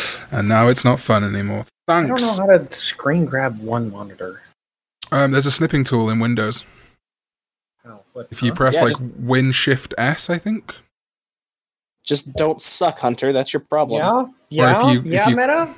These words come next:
Speaker 2: Tell me what you really like. I mean,
Speaker 1: <laughs>
Speaker 2: oh,
Speaker 1: Yeah.
Speaker 2: oh, I can, s-, I see the light now.
Speaker 1: Yeah. I only started using it, like, three days ago.
Speaker 2: Holy shit, I see the light.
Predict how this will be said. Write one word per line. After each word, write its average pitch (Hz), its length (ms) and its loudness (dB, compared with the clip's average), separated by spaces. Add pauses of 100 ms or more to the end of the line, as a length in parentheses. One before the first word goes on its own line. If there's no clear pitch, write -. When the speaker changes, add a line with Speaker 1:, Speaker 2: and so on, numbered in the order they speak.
(240)
Speaker 2:
Tell 269 160 -2
me 320 80 -2
what 320 100 -2
you 240 120 0
really 208 240 2
like. 120 400 -6 (640)
I 160 60 2
mean, 156 280 0 (600)
Speaker 1:
<laughs> - 540 -10
Speaker 2:
oh, 190 720 -2 (300)
Speaker 1:
Yeah. 110 320 -2
Speaker 2:
oh, 254 720 0 (400)
I 160 100 -4
can, 196 120 0
s-, - 280 -4 (200)
I 156 80 -2
see 226 240 0
the 214 100 0
light 196 320 0
now. 123 360 -8
Speaker 1:
Yeah. 117 360 -2 (420)
I 135 160 2
only 120 200 4
started 117 260 4
using 120 260 4
it, 117 80 0
like, 117 200 -2
three 113 200 2
days 113 280 0
ago. 117 300 -2 (260)
Speaker 2:
Holy 240 320 0
shit, 247 300 0
I 175 60 -2
see 208 160 -2
the 190 120 0
light. 185 400 0